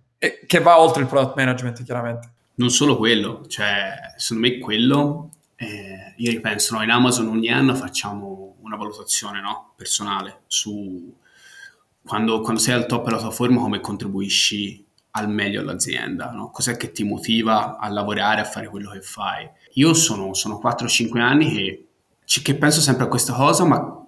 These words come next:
Speaker 2: vengo sempre fuori con la stessa risposta. E la cosa che mi motiva, appunto, è l'impatto at scale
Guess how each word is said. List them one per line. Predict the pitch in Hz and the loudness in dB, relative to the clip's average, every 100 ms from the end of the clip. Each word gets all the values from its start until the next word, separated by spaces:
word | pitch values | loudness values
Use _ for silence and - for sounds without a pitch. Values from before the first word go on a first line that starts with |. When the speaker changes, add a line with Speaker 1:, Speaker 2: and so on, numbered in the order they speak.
| - | -8
Speaker 2:
vengo | 117 117 117 | 0 0 2
sempre | 156 127 | 4 4
fuori | 127 117 | 2 0
con | 113 107 | 0 0
la | |
stessa | 104 - 107 | -2 0 -2
risposta. | 98 - - - - - _ - - _ _ _ - | -2 -8 -8 -6 -8 -10 _ -20 -20 _ _ _ -4
E | 123 117 113 - | 2 4 2 0
la | - | -2
cosa | 147 147 | 0 0
che | 160 131 | 4 6
mi | 120 | 6
motiva, | 120 117 127 139 151 - | 6 4 4 4 4 0
appunto, | 110 - 113 107 | -6 -4 -2 0
è | 110 | 0
l'impatto | 104 101 104 101 - 107 107 | 0 -4 -4 -6 -4 -6 -6
at | 107 - | -6 -2
scale | - - - 139 139 - | -2 -2 -8 -12 -16 -18